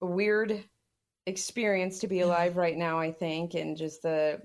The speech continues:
Speaker 1: level of uncertainty that we've all had to live collectively as a species with the, with what's been happening over the past couple of years. You know, it's been a strange time. I'm hoping,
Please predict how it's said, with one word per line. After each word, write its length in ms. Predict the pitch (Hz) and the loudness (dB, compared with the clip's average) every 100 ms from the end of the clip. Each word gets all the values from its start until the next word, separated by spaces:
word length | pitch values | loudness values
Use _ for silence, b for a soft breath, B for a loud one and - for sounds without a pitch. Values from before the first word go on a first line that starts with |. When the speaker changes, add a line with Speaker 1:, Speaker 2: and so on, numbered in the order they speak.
| - | -2
Speaker 1:
level 280 | 175 170 170 | 0 2 0
of 100 | 165 | 0
uncertainty 640 | 160 - 175 135 170 170 | -4 -2 -2 -2 -4 -2
that 140 | 160 151 | 0 0
we've 140 | 156 | 0
all 140 | 160 | 0
had 180 | 160 156 | 0 -2
to 80 | 156 | -2
live 200 | 160 160 160 _ _ _ _ _ _ _ _ _ - | -2 -2 -6 _ _ _ _ _ _ _ _ _ 2
collectively 680 | 196 175 180 160 170 160 | 2 2 0 2 2 2
as 160 | 160 156 | 0 0
a 60 | 147 | -8
species 800 | - 185 170 175 156 160 160 - | -6 -6 -4 -4 -2 -2 -6 -8
with 200 | 165 156 | -6 -6
the, 380 | 156 151 151 175 - - _ - - _ | -4 -2 -2 -6 -10 -16 _ -20 -20 _
with 160 | - 170 | -10 -4
what's 180 | 170 170 | -4 -2
been 120 | 165 | -4
happening 320 | 165 156 165 | -2 -4 -4
over 80 | 156 | -6
the 60 | 147 | -4
past 320 | 160 147 - | -4 -6 -6
couple 200 | 151 151 | -10 -6
of 60 | 147 | -4
years. 320 | 147 151 165 | -4 -4 -6
You 60 | |
know, 60 | 165 | -10
it's 120 | 170 | -10
been 200 | - 392 | -8 -8
a 40 | 339 | -8
strange 460 | - 196 220 226 | -8 -4 -4 -4
time. 200 | 226 190 | -4 -2
I'm 120 | 175 | -2
hoping, 460 | 202 294 359 302 294 | -2 -2 0 -2 -4